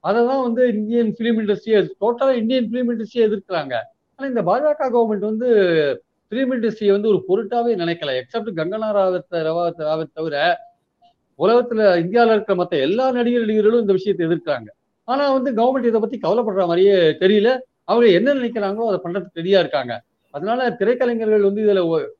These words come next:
திரையுலகம், இந்திய திரையுலகம், அது கோலிவுட்டோ, ஹாலிவுட்டோ, பாலிவுட்டோ, மாலிவுட்டோ, எந்த வுட்டா இருந்தாலும் சரி,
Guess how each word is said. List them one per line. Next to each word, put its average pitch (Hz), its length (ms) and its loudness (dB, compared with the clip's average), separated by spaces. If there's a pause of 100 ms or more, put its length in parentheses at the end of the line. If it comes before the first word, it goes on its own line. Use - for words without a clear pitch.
(120)
திரையுலகம், 208 540 2
இந்திய 196 300 -2
திரையுலகம், 202 540 0
அது 175 180 -2
கோலிவுட்டோ, 196 440 2
ஹாலிவுட்டோ, 180 580 2 (420)
பாலிவுட்டோ, 185 560 4
மாலிவுட்டோ, 180 500 2
எந்த 160 220 -2
வுட்டா 214 240 0
இருந்தாலும் 170 440 0
சரி, 165 420 2